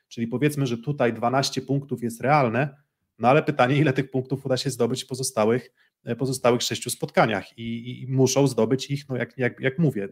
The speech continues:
dwadzieścia trzy, dwadzieścia cztery, żeby w ogóle o tym marzyć.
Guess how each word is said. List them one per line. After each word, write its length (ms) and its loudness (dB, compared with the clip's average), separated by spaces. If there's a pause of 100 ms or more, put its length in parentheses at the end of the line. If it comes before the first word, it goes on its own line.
(320)
dwadzieścia 720 0 (100)
trzy, 340 0
dwadzieścia 380 0
cztery, 380 0
żeby 180 0
w 60 -4
ogóle 300 -2
o 80 0
tym 120 -8
marzyć. 440 -6